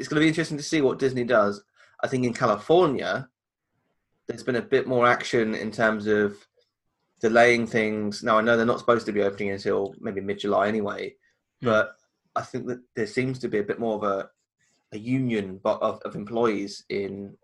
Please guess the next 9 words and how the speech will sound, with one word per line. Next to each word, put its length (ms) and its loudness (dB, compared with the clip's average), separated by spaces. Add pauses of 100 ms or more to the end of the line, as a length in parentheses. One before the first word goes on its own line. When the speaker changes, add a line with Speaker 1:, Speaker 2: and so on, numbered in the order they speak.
Speaker 1:
California 480 0
that 100 -2
are, 180 -2
are 80 -2
forcing 480 2
Disneyland 600 -2
to 120 -20
take 280 -6
a 20 -20